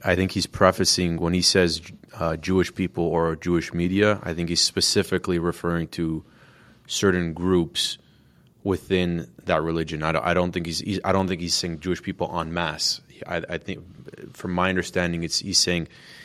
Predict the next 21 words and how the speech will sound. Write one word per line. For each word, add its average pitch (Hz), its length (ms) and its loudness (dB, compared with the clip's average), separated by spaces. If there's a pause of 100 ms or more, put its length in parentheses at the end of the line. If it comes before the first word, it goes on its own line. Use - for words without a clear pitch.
(200)
if 92 160 0
it's 85 160 -2
Jewish 95 360 4
media, 98 280 6
what 90 140 4
he's 82 120 -2
really 90 160 4
trying 82 200 -2
to 82 60 0
say 82 200 0
is 78 240 0
the 92 160 -4
executive 85 540 2
management 82 760 -2 (400)
of 87 80 2
a 87 80 4
particular 82 480 0
company, 80 400 -2
as 78 140 -4
an 78 80 -4
example, 85 600 0